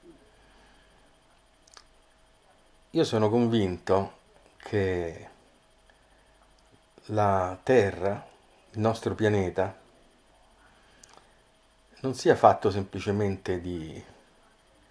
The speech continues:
di rocce, di piante, di acque inanimate, ma ha una sua armonia che non solo va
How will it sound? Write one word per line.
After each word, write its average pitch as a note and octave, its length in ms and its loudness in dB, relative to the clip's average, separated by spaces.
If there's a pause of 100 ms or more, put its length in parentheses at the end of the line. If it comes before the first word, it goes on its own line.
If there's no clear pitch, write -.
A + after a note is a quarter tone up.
(760)
di A2 280 -2
rocce, - 1080 4
di G#2 100 -10
piante, F#2+ 1200 0
di G2 280 -2
acque F#2 760 -2 (840)
inanimate, G2+ 840 -2 (2750)
ma D3+ 500 4 (680)
ha B2+ 100 6
una B2+ 260 4
sua B2 720 2 (200)
armonia A2+ 640 -4
che F#2 520 -6 (140)
non A2 120 -6
solo D#3 220 0
va G2+ 260 4